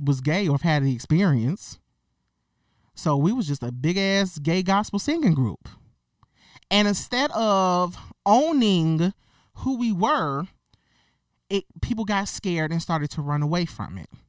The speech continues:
because they was like, "No, you know, you can't do that and, and sing gospel music." Why not? Why not? So eventually the group,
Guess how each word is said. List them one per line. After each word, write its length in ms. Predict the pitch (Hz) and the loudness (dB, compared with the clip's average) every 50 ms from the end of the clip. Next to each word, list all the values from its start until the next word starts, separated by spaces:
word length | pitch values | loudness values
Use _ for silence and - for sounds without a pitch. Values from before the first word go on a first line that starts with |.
| _ _ _ _ 160 | _ _ _ _ -6
because 340 | 156 160 - 185 165 156 | -6 -4 -2 -2 -2 -2
they 100 | 147 160 | -2 -2
was 100 | 156 151 | -4 -4
like, 120 | 151 135 135 | -4 -4 -4
"No, 320 | 135 147 160 156 139 127 - - - - - | -4 -4 -2 -2 -4 -6 -8 -10 -16 -14 -10
you 80 | 160 165 | -8 -6
know, 120 | 165 151 | -4 -4
you 160 | 143 147 185 | -4 -6 -8
can't 300 | - - - 202 - - | -8 -8 -8 -8 -8 -8
do 200 | 135 147 190 202 | -6 -6 -4 -4
that 260 | 160 151 131 117 120 - - | -2 -2 -2 -4 -4 -6 -4
and, 240 | 156 151 151 - | -4 -4 -4 -4
and 160 | - 156 151 147 | -4 -4 -4 -4
sing 280 | - 180 165 147 139 | -4 -4 -4 -2 0
gospel 380 | 131 151 156 160 - - - 143 | 2 2 2 2 0 -2 -2 -2
music." 400 | 143 165 185 190 147 131 131 131 | 0 0 2 2 2 0 0 2
Why 280 | 147 175 233 320 415 440 381 | 2 4 4 4 4 2 0
not? 760 | 302 320 403 508 554 - 190 123 92 - - - - - - _ _ _ _ _ _ _ _ _ _ _ _ _ _ _ _ _ _ _ _ _ | 0 0 0 0 0 0 -2 -4 -6 -10 -14 -16 -18 -18 -18 _ _ _ _ _ _ _ _ _ _ _ _ _ _ _ _ _ _ _ _ _
Why 680 | - 143 156 190 226 254 254 254 262 262 247 254 240 - - _ - | 0 4 6 8 8 8 8 6 6 4 4 2 -2 -4 -8 _ -12
not? 760 | - 131 135 143 160 165 147 - - - _ - - - - _ _ _ _ _ _ _ _ _ _ _ _ _ _ _ _ _ _ _ _ _ _ _ _ _ _ | -6 -4 0 2 2 2 2 0 -2 -10 _ -18 -18 -18 -20 _ _ _ _ _ _ _ _ _ _ _ _ _ _ _ _ _ _ _ _ _ _ _ _ _ _
So 680 | - - - - 240 247 220 175 175 190 202 285 302 - _ _ _ _ _ _ _ _ _ _ _ | -12 -8 -4 2 6 6 8 8 6 4 2 0 -4 -8 _ _ _ _ _ _ _ _ _ _ _
eventually 520 | - 202 220 196 214 220 - - 214 233 254 | 2 2 4 4 2 0 0 -2 -4 -2 -2
the 100 | 220 185 | -2 -2
group, 260 | 160 175 175 208 | 0 0 0 0